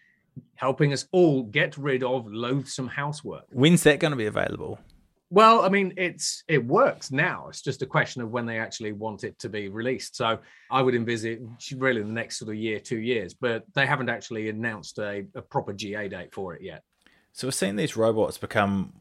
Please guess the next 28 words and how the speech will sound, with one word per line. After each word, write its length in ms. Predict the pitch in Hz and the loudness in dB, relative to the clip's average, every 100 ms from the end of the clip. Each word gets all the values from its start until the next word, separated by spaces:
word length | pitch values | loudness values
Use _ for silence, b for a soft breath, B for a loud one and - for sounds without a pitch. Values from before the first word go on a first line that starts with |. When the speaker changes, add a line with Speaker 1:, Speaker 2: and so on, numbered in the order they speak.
| _ | _
Speaker 2:
more 400 | 104 110 110 107 | -2 0 0 0
and 80 | 101 | 0
more 240 | 101 95 | 0 -2
human 460 | 90 - 104 98 90 | -4 -2 0 2 0
in 100 | 87 | -2
the 80 | 87 | -4
sense 300 | 104 92 87 | -4 -4 -4
of 100 | 95 | -6
what 140 | 90 | -4
they 100 | 87 | -4
can 160 | - 90 | -4 -2
do 140 | 92 | 0
around 260 | 90 87 90 | 0 0 -2
the 60 | |
house, 440 | 90 95 95 95 - | 0 2 2 0 -6
what 120 | 67 | -8
they 80 | - | -8
can 100 | 85 | -6
do 300 | 90 87 85 | -4 -4 -4
around 320 | 87 85 87 B B B B | -6 -8 -12 B B B B
the 120 | 87 | -4
workplace, 800 | 87 104 107 - 110 101 98 - | 6 8 8 6 4 6 4 0
and 200 | 90 90 - 101 | -2 -4 -6 -6
just 300 | 101 - 92 | -4 -4 -2
in, 200 | 95 92 - - - | -2 -2 -10 -20 -6
in 220 | 110 92 | -2 0
general 380 | - 101 92 90 | 0 0 2 2
life. 440 | 92 104 82 - | 6 6 4 -2